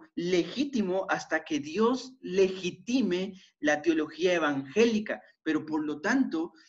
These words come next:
la teología la considera Barth como la ciencia o el estudio del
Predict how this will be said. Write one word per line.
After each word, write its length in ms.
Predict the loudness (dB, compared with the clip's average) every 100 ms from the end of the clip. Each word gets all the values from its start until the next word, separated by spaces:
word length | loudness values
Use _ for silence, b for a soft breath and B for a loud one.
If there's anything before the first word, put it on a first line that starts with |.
| -4
la 480 | 0 0 0 -4 -4
teología 520 | -2 -2 -2 0 0
la 160 | 0 -2
considera 560 | -4 -2 2 2 2
Barth 240 | 2 0 -4 -6
como 460 | -2 0 0 -4 b b -4
la 280 | -2 -2
ciencia 640 | -4 -4 0 2 0 -2 -2
o 140 | 2
el 100 | 0
estudio 560 | 0 -2 0 2 2 -2
del 340 | 0 0 -2